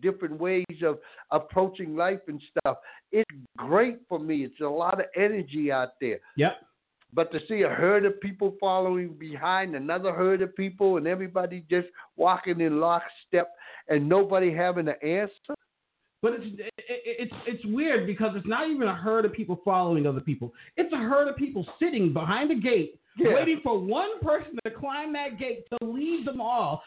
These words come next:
Speaker 2: Instead of any of them saying, "You know what? I'm gonna get up, I'm gonna get out, and I'm gonna make certain change." Everybody's just sitting, complaining about the way things are, and not moving.
Speaker 1: They're not,
Speaker 2: Everybody's
Speaker 1: exactly.
Speaker 2: staying in
Speaker 1: That's,
Speaker 2: the same place.
Speaker 1: that's good.
Speaker 2: All the sheep are just her-, are, are just herded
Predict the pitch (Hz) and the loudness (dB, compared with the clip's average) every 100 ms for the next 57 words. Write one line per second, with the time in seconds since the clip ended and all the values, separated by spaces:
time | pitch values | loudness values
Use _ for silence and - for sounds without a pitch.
0 | - 202 - 302 302 277 302 311 285 277 | -4 -4 2 2 4 2 -2 -2 -4 -4
1 | 247 233 190 180 202 220 226 - 226 269 | -2 0 2 2 4 2 2 -4 -2 0
2 | 214 208 175 151 175 170 - 247 214 190 | 2 2 2 2 2 2 -2 -2 0 0
3 | 165 175 175 170 175 202 202 170 156 156 | 2 2 2 0 0 0 2 2 2 0
4 | 151 - 156 156 120 - - _ - 349 | -2 -2 0 0 0 -4 -20 _ 0 2
5 | 381 330 311 311 220 294 - 339 - - | 2 0 0 0 0 -6 -2 -4 -2 -2
6 | 233 226 226 _ 240 294 294 330 294 - | -2 -2 -6 _ -8 -4 0 0 2 0
7 | - 220 226 262 - 254 254 247 285 202 | -2 -2 2 0 0 -6 -6 -4 -2 -2
8 | 214 277 277 285 311 330 302 311 392 339 | -2 -4 -6 -2 0 0 0 0 2 2
9 | 208 131 143 196 285 320 359 339 208 240 | -2 0 2 4 4 2 0 0 2 2
10 | 262 - 302 302 320 302 294 269 - - | 0 -6 -4 -4 -4 -4 -2 -4 -6 -10
11 | 294 294 302 302 - 285 170 - - 147 | -8 -6 -6 -6 -6 -4 -4 -4 0 0
12 | - - 240 330 349 349 - 320 311 - | 0 2 4 4 0 -4 -12 -8 -6 -8
13 | - 190 190 180 - 208 175 190 190 196 | -10 -10 -10 -14 -12 -12 -8 -8 -6 -4
14 | 180 208 175 226 294 302 311 339 | -4 -4 -6 0 2 2 0 -4